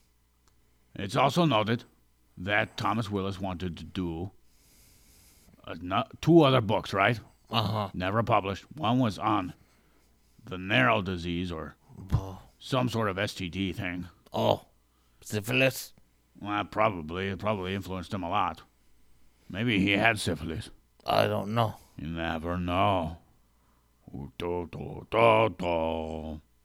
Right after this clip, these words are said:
Speaker 2: What a
Speaker 1: And then he wanted
Speaker 2: mystery.
Speaker 1: to do, yeah.
Speaker 2: Oh,
Speaker 1: And
Speaker 2: sorry.
Speaker 1: No, you go ahead. Say it again.
Speaker 2: What a mystery. There we go.
Speaker 1: Yeah, what a mystery. And you wanna hear the other book he wanted to publish?
Speaker 2: Yes.
Speaker 1: It was on tumors.
Speaker 2: On tumors?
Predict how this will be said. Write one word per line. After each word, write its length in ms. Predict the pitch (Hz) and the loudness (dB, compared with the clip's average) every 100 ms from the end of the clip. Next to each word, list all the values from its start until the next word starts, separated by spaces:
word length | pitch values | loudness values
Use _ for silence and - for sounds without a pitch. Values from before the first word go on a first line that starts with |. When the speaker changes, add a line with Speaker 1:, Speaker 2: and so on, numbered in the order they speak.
| _ _ _ _ - | _ _ _ _ -4
Speaker 2:
What 160 | 101 | 2
a 40 | 104 | 2
Speaker 1:
And 80 | 113 | 4
then 160 | 127 | 4
he 60 | 120 | 4
wanted 220 | 113 104 | 4 2
Speaker 2:
mystery. 80 | 101 | 2
Speaker 1:
to 60 | |
do, 280 | 101 104 85 - _ - | 0 -2 -6 -12 _ -10
yeah. 240 | 87 - - _ _ 120 | -8 -8 -16 _ _ 0
Speaker 2:
Oh, 60 | |
Speaker 1:
And 60 | 104 | 2
Speaker 2:
sorry. 340 | 101 95 92 - _ _ - | 2 2 0 -6 _ _ -2
Speaker 1:
No, 160 | 139 127 | 2 4
you 160 | 113 | 4
go 180 | 104 110 | 2 4
ahead. 240 | 104 87 - - | 4 2 -6 -8
Say 180 | 117 98 | -2 -2
it 60 | 90 | -2
again. 180 | 82 - _ _ | -8 -14 _ _
Speaker 2:
What 200 | - 123 | 4 6
a 80 | 117 | 8
mystery. 600 | 120 107 - 92 85 85 _ - | 6 4 2 -4 -4 -8 _ 0
There 180 | 110 | 2
we 120 | 110 92 | 2 -2
go. 200 | 87 - _ | -8 -10 _
Speaker 1:
Yeah, 220 | 107 101 87 | -4 -4 -2
what 220 | 104 123 | 0 0
a 100 | 98 | 0
mystery. 500 | 104 98 - - - _ _ - | -2 -4 -8 -18 -18 _ _ -10
And 400 | 92 117 139 101 | 0 4 6 4
you 60 | 92 | 0
wanna 220 | 107 107 | 0 2
hear 180 | 101 104 | 2 0
the 100 | 90 | 0
other 180 | 90 113 | 2 2
book 240 | 101 107 | 2 0
he 100 | 117 | 2
wanted 300 | 92 92 95 | 2 0 -2
to 80 | 90 | -4
publish? 360 | 95 101 110 - _ 123 | -4 -2 -2 -6 _ 0
Speaker 2:
Yes. 400 | 123 113 - - - | 2 2 0 -10 -10
Speaker 1:
It 80 | |
was 140 | 90 90 | -8 -4
on 120 | 85 | -4
tumors. 480 | 87 98 82 73 - _ _ _ - - | -2 -2 -2 -6 -12 _ _ _ -12 -2
Speaker 2:
On 180 | 104 90 | -2 0
tumors? 600 | 113 113 110 110 - | 0 2 2 -2 -4